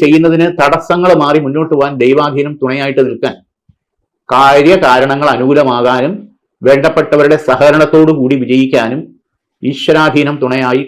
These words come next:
കാണുന്നുണ്ട്. ഇവിടെ ശനിബന്ധന ദോഷങ്ങൾ ബാധിക്കാതിരിക്കാൻ ശാസ്താവിന് അല്ലെങ്കിൽ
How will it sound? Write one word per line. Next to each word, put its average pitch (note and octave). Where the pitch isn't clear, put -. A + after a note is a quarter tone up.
കാണുന്നുണ്ട്. A2
ഇവിടെ F#3+
ശനിബന്ധന A3+
ദോഷങ്ങൾ F3+
ബാധിക്കാതിരിക്കാൻ C#3+
ശാസ്താവിന് G3
അല്ലെങ്കിൽ E3+